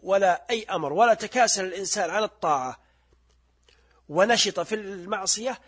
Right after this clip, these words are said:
إلا من إيثار الدنيا عن الآخرة، ففيها الحذر من الدنيا وشهواتها وفتنتها. ولذلك كان النبي عليه الصلاة والسلام يقول: "اللهم إني أعوذ بك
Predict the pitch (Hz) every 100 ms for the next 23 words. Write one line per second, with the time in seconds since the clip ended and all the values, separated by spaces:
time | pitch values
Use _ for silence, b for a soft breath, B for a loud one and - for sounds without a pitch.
0 | b _ - 180 147 127 120 123 151 143
1 | 135 127 160 139 127 131 165 156 165 214
2 | 185 135 123 120 110 - 117 - B -
3 | 143 151 135 - 151 139 131 131 120 113
4 | 135 131 123 127 123 117 120 117 120 123
5 | 120 123 120 123 117 - 135 147 185 202
6 | B B - 135 135 139 127 127 131 127
7 | 120 127 135 117 120 117 123 123 120 123
8 | 113 135 135 120 120 190 196 B B 139
9 | 131 120 120 123 127 127 120 127 127 131
10 | 123 131